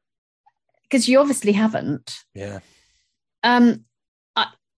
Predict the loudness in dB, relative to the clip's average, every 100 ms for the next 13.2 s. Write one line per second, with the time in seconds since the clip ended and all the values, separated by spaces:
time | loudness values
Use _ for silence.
0 | _ 0 2 4 0 -8 _ _ _ _
1 | _ -2 0 2 4 4 4 2 2 2
2 | 2 2 0 0 0 0 -2 -4 -6 -4
3 | -2 -2 -4 -10 -12 -4 -2 0 -2 -6
4 | -12 -6 -4 -2 -2 -2 -6 _ _ _
5 | _ _ _ _ _ _ _ _ _ _
6 | _ _ _ _ _ -4 -4 -4 -14 -2
7 | 2 2 0 -8 -12 -12 -8 -2 -2 -2
8 | -4 -4 -2 -6 0 2 4 2 2 2
9 | 2 2 2 2 -2 -2 0 0 0 -4
10 | -6 -6 -10 -8 -2 -2 -2 -8 -14 -12
11 | -14 -20 _ -4 0 2 2 0 -2 -4
12 | -4 -6 -2 0 -2 -4 -8 -6 -2 -2
13 | -4